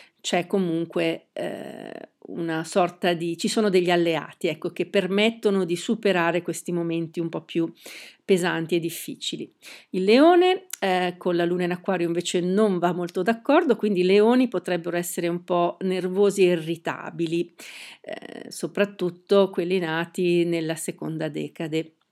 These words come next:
I Vergine v-, sono tra i segni favoriti, eh, dello zodiaco e con la luna in Acquario non hanno niente a che spartire, però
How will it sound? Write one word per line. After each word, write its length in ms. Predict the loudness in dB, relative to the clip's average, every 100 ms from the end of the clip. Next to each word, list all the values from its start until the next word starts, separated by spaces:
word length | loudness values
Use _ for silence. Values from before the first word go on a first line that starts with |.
| -20 -20 -20 _ -6
I 160 | -4 6
Vergine 720 | 8 8 6 4 4 4 0
v-, 220 | -8 -12
sono 300 | -12 -8 -6
tra 140 | -4 -4
i 40 |
segni 680 | -2 2 4 4 2 0 -4
favoriti, 960 | -4 0 4 6 6 4 2 2 2 -2
eh, 260 | -6 -4 -4
dello 320 | -4 -4 -2
zodiaco 760 | -2 0 0 -2 2 2 2 -2
e 300 | -2 -2 -4
con 140 | -6 -2
la 80 |
luna 260 | 0 0 0
in 100 | -2
Acquario 400 | -2 -2 0 0
non 280 | -2 -2 -2
hanno 300 | -2 -2 -2
niente 320 | -2 -4 -6
a 40 | -6
che 380 | -2 0 -2 -4
spartire, 720 | -2 -2 -2 -2 0 0 0
però 280 | -2 -4